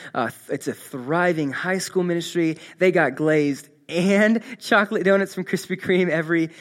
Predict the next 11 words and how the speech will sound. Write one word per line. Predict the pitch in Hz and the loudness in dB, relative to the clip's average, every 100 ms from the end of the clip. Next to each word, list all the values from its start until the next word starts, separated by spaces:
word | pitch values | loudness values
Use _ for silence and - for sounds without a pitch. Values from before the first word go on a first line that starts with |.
| - | -20
Sunday. | - - 165 170 170 170 175 - _ _ _ _ _ _ _ _ - - | -20 -4 0 0 2 2 0 -8 _ _ _ _ _ _ _ _ -14 -4
And, | 156 151 | -2 2
uh, | 143 | 0
but, | 135 151 - | 0 -2 -2
but | 156 | -2
that's | 175 - | -2 0
not | 165 165 | 0 0
the | 147 | -4
story | - 151 147 143 | -8 -4 0 -2
he | 131 135 123 | -2 -4 -6
tells. | - - - 104 - - | -8 -16 -12 -10 -12 -20